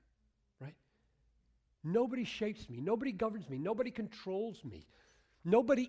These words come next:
influences me decisively.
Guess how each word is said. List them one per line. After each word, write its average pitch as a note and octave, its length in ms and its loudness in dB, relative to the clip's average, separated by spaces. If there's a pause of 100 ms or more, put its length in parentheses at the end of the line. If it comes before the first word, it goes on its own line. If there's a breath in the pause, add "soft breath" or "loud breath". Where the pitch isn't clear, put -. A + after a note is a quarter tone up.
influences A3 720 0
me G3 320 0
decisively. D3+ 1300 2